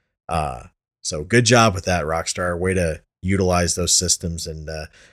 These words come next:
to put good use out of it. And on top of that, they, uh, made the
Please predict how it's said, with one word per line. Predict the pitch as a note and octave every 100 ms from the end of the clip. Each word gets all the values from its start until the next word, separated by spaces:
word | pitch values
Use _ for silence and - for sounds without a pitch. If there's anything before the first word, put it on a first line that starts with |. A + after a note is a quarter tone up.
| _
to | -
put | - G2+ E2+ -
good | F2 D2+
use | F2+ -
out | D#2+
of | E2
it. | C#2+
And | E2
on | E2+
top | G2+ B2
of | G2
that, | F#2 G#2
they, | F2 E2+ E2
uh, | E2+ E2+ E2 - - - - _
made | F2 G2 G2+ G2+ F2+ E2
the | G2 F2+ F2 F2 E2